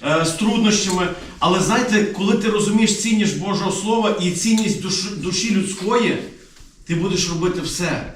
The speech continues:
для того, щоб люди почули Боже Слово. Ти будеш все робити, навіть іти на смерть, але для того, щоб проповідати Євангеліє, для того, щоб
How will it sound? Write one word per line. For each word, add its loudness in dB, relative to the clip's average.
для -8
того, -4
щоб -2
люди -4
почули -6
Боже -6
Слово. -14
Ти 2
будеш 4
все 0
робити, 2
навіть 2
іти -4
на 0
смерть, 0
але 4
для 2
того, -2
щоб -2
проповідати -4
Євангеліє, -4
для -2
того, 0
щоб -2